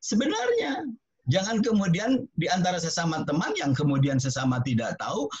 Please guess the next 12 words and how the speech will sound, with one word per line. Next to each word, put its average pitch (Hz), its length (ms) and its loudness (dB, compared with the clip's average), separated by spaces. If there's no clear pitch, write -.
akhirnya 165 400 -2
jadi 156 480 0
prasangka-prasangka 120 1120 -6
yang 113 320 0
tadi, 156 320 0
inna 131 320 2
ba'dadh-dhanni 123 720 0
ismun. - 480 -2
Ya, 170 200 -6
karena 127 240 -2
sebagian 127 640 2
daripada 117 640 0